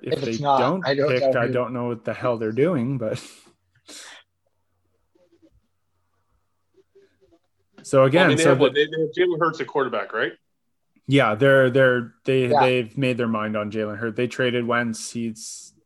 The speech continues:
Speaker 1: Hurt is the future. So n-
Speaker 3: Well, Hurts is, he, he, he's got the foundational part of the game down. He's decent. So there's nothing wrong there.
Speaker 1: No.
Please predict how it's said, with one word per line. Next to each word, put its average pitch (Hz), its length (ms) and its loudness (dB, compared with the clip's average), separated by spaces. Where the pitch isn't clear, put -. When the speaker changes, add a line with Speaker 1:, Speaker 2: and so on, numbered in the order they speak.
Speaker 1:
Hurt 135 240 -4
is 123 220 -6
the 113 100 -10
future. 110 580 -8
So 131 200 -6
n- 117 220 -6
Speaker 3:
Well, 147 120 -2
Hurts 262 260 -4
is, 190 220 -6
he, 175 380 -16
he, 170 80 -10
he's 185 380 -12
got 226 260 -2
the - 80 -6
foundational 160 840 0
part 135 140 0
of 117 80 -2
the 113 60 -6
game 123 280 0
down. 117 360 -2
He's 135 220 -14
decent. 190 420 -12
So 151 60 -4
there's 135 100 2
nothing 185 300 2
wrong 147 360 2
there. 98 140 -8
Speaker 1:
No. 131 400 4